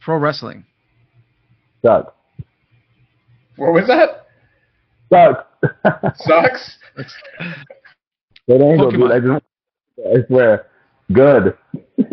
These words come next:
Speaker 3: Pokemon.
Speaker 1: Tony Nas.
Speaker 2: Evil. <laughs>
Speaker 3: <laughs>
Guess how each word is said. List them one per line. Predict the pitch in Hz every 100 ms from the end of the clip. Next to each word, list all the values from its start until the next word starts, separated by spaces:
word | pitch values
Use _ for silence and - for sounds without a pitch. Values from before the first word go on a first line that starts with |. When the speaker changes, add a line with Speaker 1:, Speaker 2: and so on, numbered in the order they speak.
| - - _ _ _ _ _ - - _ - _ _ _ -
Speaker 3:
Pokemon. | 117 117 95
Speaker 1:
Tony | 170 165
Nas. | 156 135 123 - _ _ _ _ _ _ _ _ _ _ _ _ _ -
Speaker 2:
Evil. | 117 147 156 120 113 - _ -
<laughs> | - - - _ _ -
Speaker 3:
<laughs> | - - - - 440 - 269 185